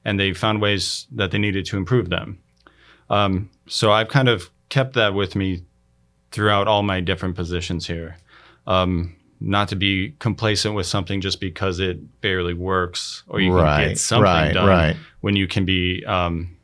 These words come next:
Speaker 1: trying to improve your processes and get a better result at the end because of the work you're doing now.
Speaker 2: Mm-hmm. Yeah, yeah. And leadership is, is about innovation, driving change,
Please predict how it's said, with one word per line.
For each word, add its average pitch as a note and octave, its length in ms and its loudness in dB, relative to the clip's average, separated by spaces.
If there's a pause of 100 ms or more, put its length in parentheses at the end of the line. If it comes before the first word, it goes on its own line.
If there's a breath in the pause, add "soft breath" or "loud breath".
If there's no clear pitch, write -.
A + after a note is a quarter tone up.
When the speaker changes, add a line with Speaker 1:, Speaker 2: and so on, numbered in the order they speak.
Speaker 1:
trying G#2 220 0
to F#2 80 2
improve F#2 320 -2
your F2+ 120 -2
processes E2+ 760 -4
and F#2 120 -4
get F#2 120 0
a F2+ 60 -2
better G2 280 0
result E2+ 400 -2
at - 100 -10
the F#2 120 -2
end E2+ 240 -2
because F2 380 -8
of E2 100 -10
the F2+ 100 -8
work E2+ 240 -6
you're F2 80 -10
doing E2 240 -14
now. E2+ 280 -14 (160)
Speaker 2:
Mm-hmm. E2 360 0 (140)
Yeah, G#2+ 380 6
yeah. A2+ 200 6
And E2 120 0
leadership G2+ 600 2
is, F2 360 2
is F2 500 0
about E2+ 560 2
innovation, F#2 680 2
driving E2+ 440 0
change, F#2 560 0